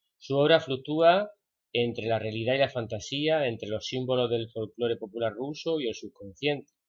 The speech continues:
La infancia es la fuente de la que bebe, y su obra está teñida de melancolía y recuerdos de su niñez, cuando era realmente feliz. Su origen judío lo hizo profundizar en la tradición de su pueblo, así como en las costumbres de su Bielorrusia natal.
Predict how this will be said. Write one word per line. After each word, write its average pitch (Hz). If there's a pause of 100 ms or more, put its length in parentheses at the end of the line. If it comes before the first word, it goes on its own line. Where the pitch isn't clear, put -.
(680)
La 117
infancia 156
es 117
la 117
fuente 123
de 113
la 113
que 110
bebe, 147 (460)
y 120
su 131
obra 151
está 156
teñida 135
de 135
melancolía 120
y 135
recuerdos 113
de 110
su 104
niñez, 143 (400)
cuando 107
era 113
realmente 104
feliz. 82 (880)
Su -
origen 135
judío 156
lo 139
hizo 139
profundizar 127
en 143
la 120
tradición 113
de 120
su 110
pueblo, 147
así 127
como 131
en 110
las 107
costumbres 117
de 127
su 113
Bielorrusia 107
natal. 107